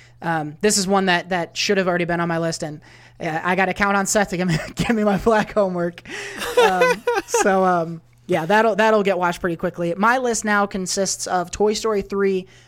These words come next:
Call Me by Your Name, Wall-E, Leave No Trace, and Blindspotting. So some really, uh, Oscar quality shit, uh,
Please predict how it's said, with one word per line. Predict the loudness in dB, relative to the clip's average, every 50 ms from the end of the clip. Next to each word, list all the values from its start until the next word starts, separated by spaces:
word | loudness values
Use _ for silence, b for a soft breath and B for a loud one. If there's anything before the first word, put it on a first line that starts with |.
| b _
Call | -4 -2 0 0
Me | 0 -2 0
by | 0 0 0
Your | 0 -2
Name, | -4 -4 -6 -6 -6 -8 -8 -12 b b b b b b b
Wall-E, | -4 0 2 4 4 4 4 4 2 2 2 0 -2 -4 b b b b b b -2
Leave | 0 2 2 2 0
No | 0 -2 -2
Trace, | -2 -2 -2 -2 -2 -2 -4 -4 -4
and | -6 -4 -4
Blindspotting. | -2 -2 -2 -2 -4 -6 -6 -6 -6 -4 -6 -8 -10 -10
So | -10 -8 -6
some | -6 -4 -4 -2
really, | 0 2 4 4 4 2 0 -2 -4 b b b b b b b b b _
uh, | -8 -6 -6 -6 -6 -8 -10 -12 -14 -16 -20 _ _ _ _ _ -20 -20 -20 -20 -20 -10 -4
Oscar | -2 -2 -2 -2 -4 -6 -6
quality | -2 0 0 2 2 0 -2 -6
shit, | -8 -8 -6 -4 -4 -4 -6 -8 b b b b b b b b _ -14
uh, | -10 -8 -8 -8 -8 -6